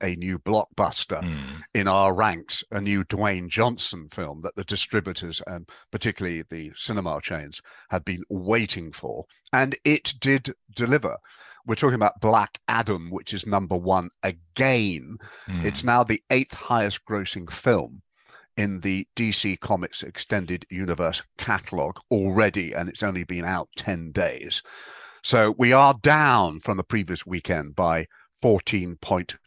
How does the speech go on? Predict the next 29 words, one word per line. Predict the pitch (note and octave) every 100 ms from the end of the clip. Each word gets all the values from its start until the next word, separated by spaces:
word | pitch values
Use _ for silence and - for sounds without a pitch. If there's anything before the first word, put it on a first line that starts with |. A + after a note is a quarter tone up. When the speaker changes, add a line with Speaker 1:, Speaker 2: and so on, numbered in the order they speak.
| -
Speaker 1:
two | - F#2
percent. | - F2+ - - D#2+ - - _ _ _ _ _ _ _ _ _ _ -
Speaker 2:
Mm. | F#2+ F#2
Speaker 1:
And, | F2 F2 - _ _ _
well, | G2+ D#2 - - A2+ - F#2 E2+ _ _ _ _ _ _
thirty-one | G2+ A#2 C3+ A2+
percent | F#2+ - E2 D#2
from | G2 F2+ D#2+
the | F2+
same | - F#2+ E2+
period | G#2 F2+ D#2 D2+
last | G2+ F#2 - -
year. | C#2 C#2+ - - -
So | - E3+
it's | -
not | G3 -
looking | B2 - G2+
good. | G2+ A#2+
And | D#3 D3+
yet | E3+ -
there | D3 D#3
are | D#3
five | - - E3+ E3 D#3+ D3 C3+
new | D3 D3+
titles | - C#3+ E3 - - - - - - - -
in | A#2+ A2+ A2
the | A2
top | - G#2 -
ten, | - C#3 D#2